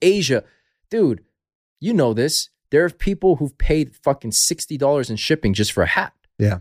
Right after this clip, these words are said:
Speaker 1: And I'm like, "Dude, the fact that they wanna fucking buy a thirty-something dollar hat and pay double in shipping for that
Speaker 2: It's amazing.
Speaker 1: It's incredible. It's fucking incredible." So,
Speaker 2: I
Speaker 1: like,
Speaker 2: think they, they too enjoy the fact that when they wear it, people ask where they get their shit. And like,
Speaker 1: Yeah.
Speaker 2: "Oh, you, like, it's like this brand called Secret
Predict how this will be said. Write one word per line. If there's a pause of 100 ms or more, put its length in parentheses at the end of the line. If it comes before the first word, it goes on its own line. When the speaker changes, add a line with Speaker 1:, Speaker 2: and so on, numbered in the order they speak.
(280)
Speaker 1:
And
I'm
like, (240)
"Dude,
the
fact
that
they
wanna
fucking (140)
buy
a
thirty-something
dollar
hat (220)
and
pay
double
in
shipping
for
that
Speaker 2:
It's
amazing. (240)
Speaker 1:
It's
incredible.
It's
fucking
incredible."
So,
Speaker 2:
I
Speaker 1:
like,
Speaker 2:
think
they,
they
too
enjoy
the
fact
that
when
they
wear
it,
people
ask
where
they
get
their
shit.
And
like,
Speaker 1:
Yeah.
Speaker 2:
"Oh,
you,
like,
it's
like
this
brand
called
Secret